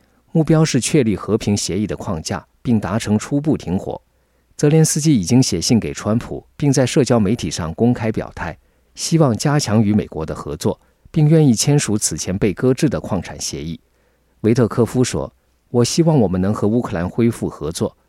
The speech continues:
让一切重回正轨。”但他强调，“最终决定权仍在川普手中。”对于恢复矿产协议的可能性，维特科夫说，“泽连斯基确实提出签署协议，我们要看看他是否真正履行承诺。”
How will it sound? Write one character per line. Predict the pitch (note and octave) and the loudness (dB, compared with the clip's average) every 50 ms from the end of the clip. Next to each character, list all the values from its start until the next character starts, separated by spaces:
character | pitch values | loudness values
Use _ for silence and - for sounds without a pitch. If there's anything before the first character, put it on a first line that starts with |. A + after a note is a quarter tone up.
| _ | _
让 | - - C3+ B2+ | -4 0 0 0
一 | A2 G#2 C#3 | 2 0 0
切 | C#3 - - B2 F2 | 0 0 0 0 0
重 | - - - G2 B2 | -2 -2 0 0 0
回 | - - - G#2 | 0 0 -2 0
正 | - C3 A2 F2 | 0 0 0 0
轨。” | D#2+ C#2+ B1 - - _ _ _ _ _ _ _ _ _ | -2 -6 -10 -10 -16 _ _ _ _ _ _ _ _ _
但 | - C3 G#2+ | -2 -2 0
他 | F#2 F2+ F#2 | 0 -2 -4
强 | F2+ - - D#2 E2+ | -6 -8 -10 -10 -10
调， | E2+ E2 - - _ _ _ _ _ _ _ | -8 -8 -10 -10 _ _ _ _ _ _ _
“最 | - - F3 C#3+ | 2 2 4 4
终 | - D#3+ D#3+ | 6 4 2
决 | - B2+ A#2+ | 4 2 2
定 | B2 C#3+ A2+ F#2+ | 2 2 2 0
权 | - - F#2 F2+ F2+ | 0 -2 -4 -4 -4
仍 | D#2 E2+ G#2 | -2 -2 -2
在 | A#2 - A2+ F2 | 0 0 -2 -4
川 | - - B2+ C3 | -2 -2 -2 -2
普 | C#3 - - F3 | -2 -2 -4 -8
手 | - - - - | -8 -8 -10 -8
中。” | - - F2 - - _ _ _ _ _ _ _ _ _ _ _ | -6 -6 -6 -6 -8 _ _ _ _ _ _ _ _ _ _ _
对 | - F3 D#3+ | 0 2 2
于 | D#3 | 2
恢 | D#3 - E3 D#3+ | 4 4 2 2
复 | D#3 - D#3+ C3 | 2 2 0 -2
矿 | - - D#3+ C3 | 0 2 0 0
产 | - G2 E2+ | 0 -2 -6
协 | E2 - - E2+ G2 | -6 -6 -4 -4 -2
议 | A#2 | -2
的 | G2+ F#2 | -2 -4
可 | - - - | -4 -6 -10
能 | D#2 C#2 C#2 F2 G#2+ | -10 -8 -6 -4 -4
性， | - - A#2 - _ _ _ _ - | -2 -2 -2 -4 _ _ _ _ -4
维 | - G2+ | -2 -2
特 | A2+ - B2 G2+ | 0 2 0 0
科 | - - A2 | 0 -2 -2
夫 | G#2+ - B2+ B2+ | -2 0 0 0
说， | A#2+ - E2 C#2 C#2 _ _ _ _ _ _ _ - | 0 -2 -4 -6 -8 _ _ _ _ _ _ _ -8
“泽 | - - D3+ | -2 0 2
连 | D#3+ E3 E3 | 4 4 4
斯 | D#3 - E3 | 4 2 -2
基 | C#3+ - D#3 | -2 -2 -2
确 | C#3+ - - E3 | 0 2 2 2
实 | B2+ - - G#2 | 2 2 -2 -6
提 | - - A2 | -6 -4 -6
出 | G2 - A#2 A2 | -4 -2 -2 -2
签 | - - B2 A2+ | 0 2 0 0
署 | A2 - F#2 F2 | 0 -2 -4 -8
协 | - - C#2 C2+ | -8 -8 -8 -8
议， | D2+ E2 E2 - _ _ _ _ | -10 -10 -10 -12 _ _ _ _
我 | - A2+ | -2 0
们 | G#2+ A#2+ C#3 | 2 4 4
要 | D#3 C#3+ | 2 2
看 | B2+ - D3+ D3 B2+ | 0 0 0 0 0
看 | - A#2 G#2 | 0 0 -2
他 | G2+ A2 A2 | -2 -2 -2
是 | A2 - - E3 | -2 -2 0 -2
否 | - - E2 D#2 | -2 -2 -4 -6
真 | - - A#2 B2 | -2 0 0 2
正 | B2+ - C#3 G#2 D#2+ | 2 2 2 2 0
履 | C#2+ A1+ | -4 -8
行 | - - - D#2+ D#2+ | -10 -8 -6 -6 -8
承 | - - C#2 C#2+ D#2+ | -8 -10 -10 -8 -6
诺。” | F2 F2+ - | -4 -6 -6